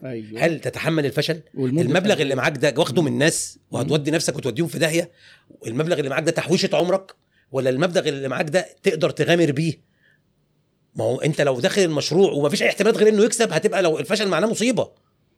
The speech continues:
Speaker 1: ص-،
Speaker 2: لو باني
Speaker 1: ده
Speaker 2: كل
Speaker 1: ل-،
Speaker 2: احتمالاتك على إنك يا تكسب يا تموت، يا الم-، يا فلوسك
Speaker 1: آه.
Speaker 2: تخسرها،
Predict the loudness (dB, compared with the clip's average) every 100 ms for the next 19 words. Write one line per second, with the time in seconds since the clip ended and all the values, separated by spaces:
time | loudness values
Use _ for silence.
0 | _ _ _ -12 -2 0 2 2 2 2
1 | 2 2 2 2 2 2 0 2 0 2
2 | 0 0 0 -2 -2 -6 _ _ -4 2
3 | 4 4 0 -20 _ _ _ _ -10 -6
4 | -4 -2 -2 0 2 2 0 -2 0 2
5 | 0 -2